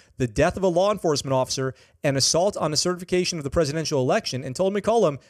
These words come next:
that he'd reposted the photo to his two point four million Instagram followers. Good luck, Baldwin wrote.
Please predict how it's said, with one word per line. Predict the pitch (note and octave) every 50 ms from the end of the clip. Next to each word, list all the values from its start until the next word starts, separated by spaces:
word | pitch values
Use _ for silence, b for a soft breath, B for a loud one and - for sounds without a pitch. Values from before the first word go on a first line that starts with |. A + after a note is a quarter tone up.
| b b
that | D#3+ C#3+
he'd | C#3+ C#3 B2+
reposted | B2 B2 D#3 G#3+ A#3+ - - F#3 F#3 F3+ - - F3
the | D3+ D3
photo | - D#3+ D3+ D3+ D#3
to | D3 C#3+
his | C3+ B2
two | - - - F#3+
point | F#3 - G3+ F#3+ F3 -
four | F3+ E3
million | C3+ A#2+ B2 C3+ D3 F3 F3+ E3 D3+
Instagram | - D3 F3 E3 - - B2+ A#2+ A2+ G2+
followers. | - A#2 G#2+ A2 A#2 A#2 A#2+ B2+ A#2+ - b b b b b b b B2 A2+ -
Good | - D3+ F3 A#3 B3+ A#3
luck, | F3 D3 E3 A3+ G#3 - - - -
Baldwin | - C3 C3 C3 A#2 A#2+ A2+ G#2
wrote. | G2 F#2 F2+ -